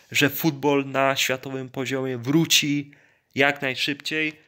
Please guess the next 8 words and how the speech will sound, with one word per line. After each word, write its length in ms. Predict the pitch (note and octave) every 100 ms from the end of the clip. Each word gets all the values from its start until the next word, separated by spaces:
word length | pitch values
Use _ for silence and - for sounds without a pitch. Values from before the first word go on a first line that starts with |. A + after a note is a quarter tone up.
| _ _
Tu 120 | -
wam 180 | D3+ C#3+
na 120 | C#3
koniec 360 | C#3+ D3+ D3 C#3+
pokażę 420 | - - C#3 C#3
jeszcze 560 | C#3+ - - C#3 C#3 C3+ - _ _ _ _ _ _ _ - -
jedenastkę 720 | C3 C3 C#3 C3+ - - C3
rezerwową. 840 | D3 C#3+ D#3 C3+ D#3 C#3 D#3+ E3